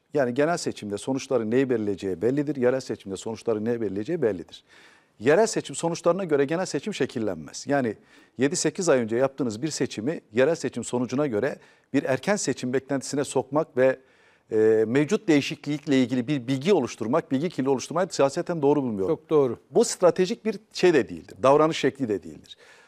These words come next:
Speaker 1: Bu daha çok bir beklenti üzerine siyaset yapmanın kurgusunu oluşturmaktır.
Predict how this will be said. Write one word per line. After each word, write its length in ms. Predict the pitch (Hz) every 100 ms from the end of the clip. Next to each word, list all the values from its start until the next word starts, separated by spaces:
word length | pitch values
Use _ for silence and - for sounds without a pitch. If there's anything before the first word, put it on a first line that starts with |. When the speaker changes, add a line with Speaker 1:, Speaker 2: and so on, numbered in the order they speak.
| _
Speaker 1:
Bu 120 | 185
daha 120 | 208 233
çok 220 | 233 226
bir 140 | 180
beklenti 400 | 170 170 202 196
üzerine 360 | 226 175 151 202
siyaset 440 | - 165 208 196
yapmanın 320 | 143 - 151
kurgusunu 420 | 202 160 147 139 156
oluşturmaktır. 680 | 107 - 90 82 - 104